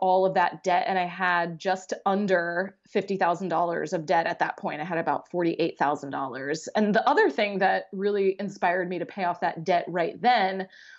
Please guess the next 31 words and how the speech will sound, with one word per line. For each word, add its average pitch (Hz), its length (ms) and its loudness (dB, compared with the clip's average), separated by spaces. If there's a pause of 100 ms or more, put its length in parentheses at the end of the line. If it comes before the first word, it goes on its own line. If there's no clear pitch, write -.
(280)
was 196 440 2
my 190 200 2
now 190 540 2
husband, 180 600 -2
who 202 120 -6
was 190 160 0
my 185 140 0
boyfriend 185 720 0
at 160 120 0
the 185 60 -2
time, 170 600 -2
said, 175 720 2
he 247 120 2
was 247 140 6
always 202 220 4
really 180 180 4
good 175 180 -2
with 170 140 -6
finances 165 560 -4
and 170 160 -6
I 165 140 -2
wasn't. 160 400 -2
And 180 80 -4
he 185 100 2
said, 165 380 2
"Oh, 226 160 6
well, 214 160 6
when 226 160 4
we 233 100 2
get 214 180 4
married, 180 460 4